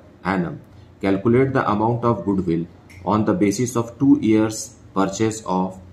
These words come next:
super profit। So it is a very simple question to solve। Let us see the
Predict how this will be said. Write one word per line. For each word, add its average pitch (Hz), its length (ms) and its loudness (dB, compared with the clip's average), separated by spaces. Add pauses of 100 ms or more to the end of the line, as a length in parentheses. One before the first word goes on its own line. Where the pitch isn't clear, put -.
super 95 400 -6
profit। - 580 -8 (2250)
So 107 260 0
it 104 160 2
is 101 140 0
a 98 60 0
very 101 200 0
simple 98 380 -4
question 95 380 -8
to 95 120 -10
solve। 95 380 -8 (260)
Let 90 160 -6
us 98 140 -8
see 92 100 0
the 87 140 -8